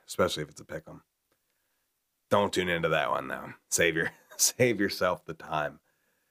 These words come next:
We got no games in London this week, so we got a full one o'clock slate. It's our first week with the byes as well, so we're gonna have two less games than usual.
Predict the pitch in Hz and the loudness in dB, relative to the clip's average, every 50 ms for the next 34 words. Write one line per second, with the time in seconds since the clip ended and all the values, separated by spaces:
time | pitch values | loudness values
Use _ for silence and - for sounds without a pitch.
0 | _ _ _ _ _ _ _ _ - 98 98 104 76 - 104 117 123 120 120 123 | _ _ _ _ _ _ _ _ 0 2 4 4 4 4 4 2 2 2 2 0
1 | 123 120 120 107 107 107 107 110 113 117 120 117 113 113 113 107 - 113 113 107 | 0 0 0 0 0 0 2 2 0 0 0 0 0 0 -2 -2 0 0 -2 -2
2 | - - 95 92 92 92 92 90 85 - - - - - 110 110 110 104 104 107 | -2 -2 -2 -2 2 2 2 2 2 0 -4 -8 -2 0 2 2 4 4 2 2
3 | 104 98 - - - - 104 101 101 101 - - - - - - 107 110 110 110 | 2 0 -4 -4 0 2 4 4 2 2 0 0 2 2 2 2 2 2 4 2
4 | 101 - - 85 80 - - 107 104 98 - - 101 - 98 80 - 76 - - | 0 0 0 -2 -2 0 0 -2 0 0 -2 -4 -2 -2 -4 -6 -8 -4 2 4
5 | 85 87 87 87 85 82 82 76 78 78 87 90 92 90 87 - - - 85 78 | 4 6 4 4 2 -2 -4 -4 -2 0 2 4 4 4 2 2 2 2 2 2
6 | 80 80 85 85 80 71 69 - - 131 127 127 92 69 - - - 71 71 71 | 2 0 0 0 0 -2 -2 0 2 2 4 4 2 2 0 -4 -6 -8 -8 -8
7 | 76 76 73 71 80 117 120 113 - 131 135 131 | -10 -12 -10 -4 -2 -2 0 0 -2 -2 -2 -4